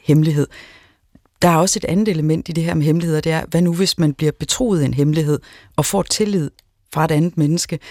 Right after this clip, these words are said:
men det er en hemmelighed, der er så belastende, at man faktisk ikke kan bære den. Altså, så, så det er fyldt med dilemmaer,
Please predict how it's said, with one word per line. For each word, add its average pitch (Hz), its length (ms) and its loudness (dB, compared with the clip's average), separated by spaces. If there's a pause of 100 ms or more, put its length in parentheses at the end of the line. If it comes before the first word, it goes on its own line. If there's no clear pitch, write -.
(240)
men 160 140 2
det 156 80 4
er 165 40 4
en 175 60 0
hemmelighed, 180 420 2
der 151 80 -4
er 143 80 -4
så 160 140 -6
belastende, 147 520 -2 (260)
at 147 80 -2
man 147 100 4
faktisk 160 220 -4
ikke 180 100 -8
kan - 120 -12
bære 160 200 0
den. 160 160 -2 (1120)
Altså, 151 180 2
så, 147 380 4
så 156 120 -2
det 160 100 0
er 151 40 -2
fyldt - 300 -4
med 208 100 2
dilemmaer, 180 680 0